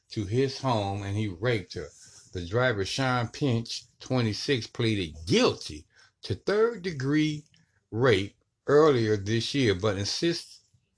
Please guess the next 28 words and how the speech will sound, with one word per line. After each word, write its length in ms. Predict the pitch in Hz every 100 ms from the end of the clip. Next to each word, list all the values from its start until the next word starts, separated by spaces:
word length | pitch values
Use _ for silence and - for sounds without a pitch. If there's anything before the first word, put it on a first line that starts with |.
| - - _
but 160 | 123 104
instead 520 | 107 - 160 160 131
of 180 | 107 98
going 300 | 147 143 117
to 120 | 101
prison 540 | - 165 156 110 113
as 440 | 107 120 117 113 -
the 160 | 101
victim's 640 | 90 92 147 147 120 113 -
family 560 | - 139 143 107 98
had 220 | 98 98
hoped 480 | - - 175 170 -
for, 540 | - - 190 120 101 - - - - -
Mister 240 | 123 -
Pinch 380 | 101 - 185 -
was 180 | 107 101
sentenced 460 | - 165 160 143 123
on 160 | 117
Thursday 480 | - 156 160 151 151
to 360 | - 120 101 98 - - _ -
ten 340 | - 190 196
years 400 | 151 156 170 175
of 280 | - 95 -
probation. 840 | - 143 151 110 90 85 - 76 - _ _ _ _ _ _ _ _ _ _ -
He 100 | 165
was 140 | 139 110
also 500 | 151 165 - 156 127
assigned 720 | - 143 143 143 139 127